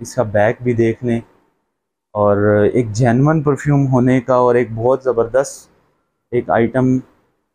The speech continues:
कैप भी, cab भी इसका बहुत खूबसूरत है। और मैंने इस तरह का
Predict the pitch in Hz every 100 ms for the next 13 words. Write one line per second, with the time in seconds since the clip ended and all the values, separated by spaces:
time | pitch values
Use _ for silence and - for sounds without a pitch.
0 | _ _ _ _ _ _ _ _ _ 123
1 | 120 120 120 127 - - 117 120 131 135
2 | 135 120 117 120 - 127 - 113 117 120
3 | 113 - _ _ _ _ _ 117 123 135
4 | 143 165 160 - 156 147 151 156 98